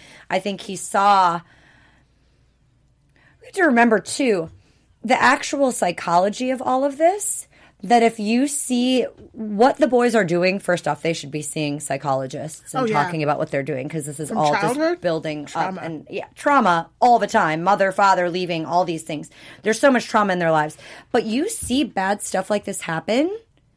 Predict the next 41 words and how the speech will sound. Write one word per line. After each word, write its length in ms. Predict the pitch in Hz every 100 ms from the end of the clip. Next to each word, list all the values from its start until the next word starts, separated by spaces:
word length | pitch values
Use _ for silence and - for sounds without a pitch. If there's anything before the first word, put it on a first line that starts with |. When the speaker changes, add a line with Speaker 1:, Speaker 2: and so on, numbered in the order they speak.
| _ _ _ _ _ _
Speaker 1:
your 440 | - - 277 320 403
head 280 | 330 330 285
is 200 | 208 208
not 240 | 220 226
necessarily 600 | 226 226 202 226 226 208
Speaker 2:
Oh, 20 |
no. 40 | 202
Speaker 1:
in 40 |
the 80 | 190
best 240 | 180 180 -
space. 400 | 269 285 180 - - -
So 180 | - 240
if 100 | 233
Lee 180 | 247 359
was 160 | -
hunting 400 | - 254 285 220
and 140 | 185 185
doing 240 | 262 269
this, 260 | 190 - - _
even 340 | 262 302 311 254
for 460 | - 220 202 170 - - - _ -
a 340 | - - -
short 280 | - 285 339
amount 220 | 339 240
of 80 | 190
time, 380 | - 151 - 135 _
a 40 |
couple 200 | 262 240
years, 440 | 240 247 269 180 - 269
Speaker 2:
Mm-hmm. 180 | 262
Speaker 1:
he's 220 | 277 277 -
still 280 | - 311
seen 400 | 285 277 247 214
bad. 580 | 165 208 233 - - - _ _ -
Speaker 2:
Yes. 420 | 269 - - -
Speaker 1:
And 240 | 285 269 226
he, 200 | 247 226
the 200 | 202 180
glamour 560 | 196 240 277 277 233
of 260 | - 190 160 - _ -
health 560 | - 214 202 170 -